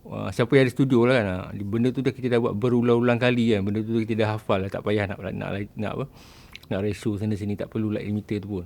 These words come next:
Dan kalau memang you tak pernah pakai light meter, you kena beli, beli, kena belajar kan.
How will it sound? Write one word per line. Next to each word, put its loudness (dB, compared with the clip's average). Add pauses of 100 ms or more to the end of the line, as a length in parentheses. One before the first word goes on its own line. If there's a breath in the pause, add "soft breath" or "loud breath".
(120)
Dan -2
kalau 4
memang 4
you -2
tak -8
pernah 0
pakai -2
light -4
meter, 0
you 0
kena -2
beli, -6
beli, -6 (140)
kena -4
belajar 2 (120)
kan. -4